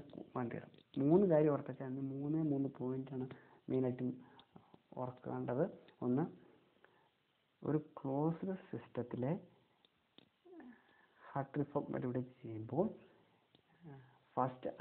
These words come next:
അയണൈസേഷൻ എനർജി എന്ന് പറയുന്നത് ഹോമോയുടെ നെഗറ്റീവ് എനർജി ആയിരിക്കും ഫസ്റ്റ് അയണൈസേഷൻ എനർജി എന്ന് പറയുന്നത്. ഇനി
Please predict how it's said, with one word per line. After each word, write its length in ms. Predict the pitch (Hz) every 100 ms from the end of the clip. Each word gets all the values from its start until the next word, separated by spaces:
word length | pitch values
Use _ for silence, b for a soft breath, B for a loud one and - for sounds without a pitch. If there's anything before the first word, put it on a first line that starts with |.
| 123
അയണൈസേഷൻ 680 | 127 123 123 131 131 117 -
എനർജി 340 | 127 123 123 139
എന്ന് 140 | 120 113
പറയുന്നത് 420 | 117 110 110 110 170 214 B B B B B _ _ _ _ _ _ _ _ _ _ _ _ _ _ _ _ _ - -
ഹോമോയുടെ 760 | - 139 147 156 160 165 165 214 - - - 143 147
നെഗറ്റീവ് 520 | 160 180 - 226 220 143
എനർജി 320 | 123 117 120 110
ആയിരിക്കും 360 | 107 107 123 180 - _ _ _ _ _ _ _
ഫസ്റ്റ് 220 | 196 180 123
അയണൈസേഷൻ 420 | 110 110 107 -
എനർജി 240 | 107 107 113
എന്ന് 100 | 113
പറയുന്നത്. 340 | 110 104 101 - - _ b b -
ഇനി 120 | 135